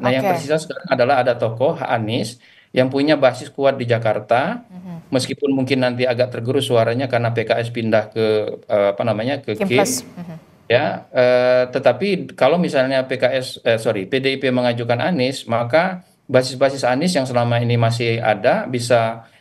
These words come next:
Speaker 1: tetap, eh, diharapkan bergabung, sekaligus kekuatan P D I P sebagai partai itu bisa, bi-, eh, bisa digabungkan.
Speaker 2: Mhm.
Speaker 1: Jadi <clears throat> dengan begitu,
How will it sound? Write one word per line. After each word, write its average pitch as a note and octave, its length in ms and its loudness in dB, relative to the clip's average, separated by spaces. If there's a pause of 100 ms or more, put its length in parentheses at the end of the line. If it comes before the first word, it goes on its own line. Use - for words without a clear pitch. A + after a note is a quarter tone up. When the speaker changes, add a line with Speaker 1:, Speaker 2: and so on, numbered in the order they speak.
(120)
Speaker 1:
tetap, A#2+ 480 0
eh, A2 220 2
diharapkan A#2 420 0
bergabung, A2+ 720 0 (240)
sekaligus B2 480 0
kekuatan C3 480 0
P A#2 60 -2
D A#2 60 -2 (100)
I - 20 -4
P B2 160 -2
sebagai A2+ 320 0
partai A#2+ 560 0
itu - 160 -6
bisa, A#2 480 2
bi-, A2 160 -8
eh, A2 220 0
bisa A2 180 0
digabungkan. B2+ 720 0 (160)
Speaker 2:
Mhm. G#3 160 -6
Speaker 1:
Jadi C3+ 260 2 (220)
<clears throat> F3 300 2
dengan C3+ 240 2
begitu, C3 580 -2